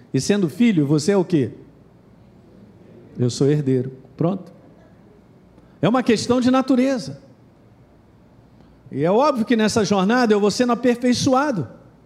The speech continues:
porque eu me entrego a Ele. Mas isso é uma condição sua de natureza, é a minha também. É por causa dessa minha natureza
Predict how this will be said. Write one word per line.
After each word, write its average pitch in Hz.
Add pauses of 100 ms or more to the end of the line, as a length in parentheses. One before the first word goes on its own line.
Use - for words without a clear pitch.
(500)
porque -
eu 269
me 285
entrego 269
a 220
Ele. 135 (1160)
Mas 135
isso 294
é 277
uma 254
condição 233
sua 262
de 233
natureza, 269
é -
a 208
minha 254
também. 254 (560)
É 160
por -
causa 220
dessa 208
minha 269
natureza 226